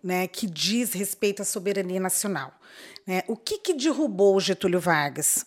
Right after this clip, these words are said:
O petróleo. O que que derrubou a Dilma? O petróleo. Por quê? A,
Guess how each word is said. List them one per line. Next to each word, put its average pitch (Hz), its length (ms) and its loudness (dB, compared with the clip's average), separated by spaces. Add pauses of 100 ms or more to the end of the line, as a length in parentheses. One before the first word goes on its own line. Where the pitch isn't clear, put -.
O 214 80 -6
petróleo. 147 560 2 (360)
O - 60 -20
que - 120 2
que 359 120 0
derrubou 262 420 6
a 233 40 12
Dilma? 165 540 2 (180)
O 254 100 4
petróleo. 151 580 4 (200)
Por 285 160 6
quê? 180 400 0
A, 180 220 2